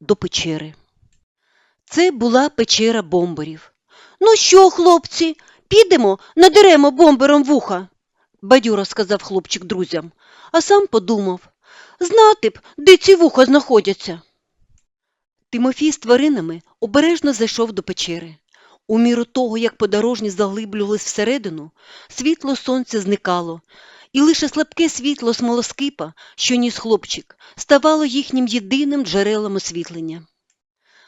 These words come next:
Блискучі сталактити звисали зі стелі, а сталагміти росли з підлоги печери. "Головне, щоб на голову бурулька не приземлилася",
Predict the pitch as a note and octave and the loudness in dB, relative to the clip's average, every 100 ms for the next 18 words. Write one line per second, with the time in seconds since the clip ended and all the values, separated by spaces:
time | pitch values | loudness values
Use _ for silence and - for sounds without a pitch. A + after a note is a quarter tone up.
0 | _ F3+ A3+ B3 - C4+ C#4 A#3+ - A3 | _ -8 -6 -6 -6 -8 -6 -6 -6 -4
1 | A3+ - - B3 - G3+ F3 G3+ - G3 | -4 -6 -10 -10 -8 -10 -6 -8 -4 -4
2 | G3+ F#3 F#3 - F#3 F3+ F3 E3+ _ _ | -4 -6 -8 -10 -10 -8 -10 -16 _ _
3 | _ - - - G#3+ - - G3 G#3 G#3 | _ -20 -20 -6 -6 -4 -4 -2 -2 -2
4 | A#3 B3+ - G#3 _ _ A#3 C4+ D4+ D4+ | -4 -4 -10 -16 _ _ -2 0 -2 -6
5 | - A3+ G3 A3+ F#3 F#3 F3+ - D#3+ D3+ | -8 -10 -6 -6 -6 -10 -10 -10 -10 -12
6 | C3+ _ _ _ - - - - A#3+ D#4+ | -18 _ _ _ -20 -20 -20 -2 4 6
7 | E4 F#4 G4+ G4+ _ - E4+ B3+ F4 E4+ | 6 4 4 2 _ 0 0 4 4 6
8 | G4+ F#4 E4+ D4 F#4+ E4 C#4 D4 C#4+ D4 | 6 6 4 6 6 6 4 2 4 2
9 | C4+ D4 C#4 C4+ B3+ - A#3+ | 2 4 2 0 -2 -4 -10